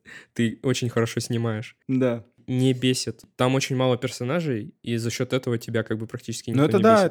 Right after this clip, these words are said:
Speaker 2: это прям такой хороший б-, броманс. А вообще мне этот фильм, знаете, мне кажется, вот немного в другом жанре играет, называется "One Man Army", потому что Джейк Джилленхол залетает туда, на территорию, где нужно спасти Ахмеда, и убивает просто всех, кладет пачками, а по нему не попадает одна пуля, и вот этот синдром штурмовика.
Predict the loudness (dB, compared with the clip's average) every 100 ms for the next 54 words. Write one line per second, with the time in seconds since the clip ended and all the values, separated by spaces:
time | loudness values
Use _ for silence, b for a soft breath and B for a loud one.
0 | 0 0 2 2 2 2 4 4 2 2
1 | 4 6 4 2 0 2 4 4 2 -2
2 | -6 0 4 4 4 0 2 4 4 2
3 | 2 0 0 0 -2 -2 -4 -2 -4 -2
4 | 0 0 0 -2 0 0 0 0 2 2
5 | 2 2 2 0 4 4 2 0 0 0
6 | 2 4 4 4 2 2 2 2 -2 -6
7 | _ 0 4 4 4 2 4 4 4 4
8 | 4 4 4 4 4 2 4 6 6 4
9 | 0 -6 0 4 4 4 2 2 0 -4
10 | -10 _ _ 2 4 8 8 6 6 4
11 | 2 0 -2 4 6 6 6 8 8 8
12 | 6 6 6 6 6 4 2 0 0 2
13 | 4 4 4 4 4 2 2 0 2 4
14 | 4 4 2 2 2 4 4 2 0 -2
15 | 0 4 6 6 4 4 2 0 -2 2
16 | 2 2 2 2 2 2 2 2